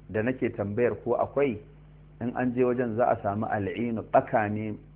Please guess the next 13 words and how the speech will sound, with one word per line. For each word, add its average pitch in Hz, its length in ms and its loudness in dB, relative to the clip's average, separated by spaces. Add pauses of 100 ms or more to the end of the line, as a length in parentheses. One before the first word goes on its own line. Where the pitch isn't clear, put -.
masu 98 360 -6
manya-manyan 107 760 -4
idanu. 85 340 -6 (1000)
Ɓaka 120 320 4
ne 110 140 -2
jam'in 110 420 -2
ɓauna 98 340 -2 (120)
kenan. 85 220 -10 (540)
Wal 110 380 2
ar'ani 127 760 2 (240)
da 104 120 0
kuma 123 280 0
bareyi. 104 640 -2